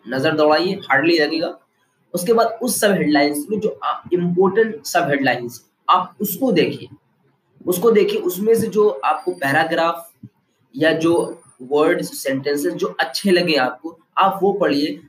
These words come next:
या जो आइडिया उन्होंने उसमें बताया है, वो आपको अच्छा लगे, आप उसको पढ़िए, उसको नोट डाउन कर लीजिए। फिर ये एक हो गया,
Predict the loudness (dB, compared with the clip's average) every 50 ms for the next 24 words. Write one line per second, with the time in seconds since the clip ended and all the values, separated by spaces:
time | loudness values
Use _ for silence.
0 | _ 2 2 4 4 2 2 2 2 2 4 4 4 4 4 4 2 2 2 2
1 | 2 0 0 0 0 2 2 0 0 0 -2 -2 -2 -4 -2 -2 -2 -2 -2 -6
2 | -14 _ _ 0 2 2 2 2 0 -2 -4 -4 -4 -4 -6 -4 -4 -2 0 2
3 | 2 0 0 -2 -6 -10 -10 -12 -8 -6 -6 -4 -2 0 0 -2 -2 -4 -4 -4
4 | -4 -4 -4 -6 -8 -10 -10 -8 -8 -8 -8 -8 -12 -16 -20 _ _ _ _ _
5 | _ _ _ _ _ _ _ _ _ _ _ _ _ _ _ _ _ 2 2 2
6 | 2 0 -2 -6 -10 _ _ _ _ _ _ _ _ _ _ _ _ -20 -20 _
7 | _ -12 0 2 4 4 4 4 4 2 2 2 2 0 -2 -2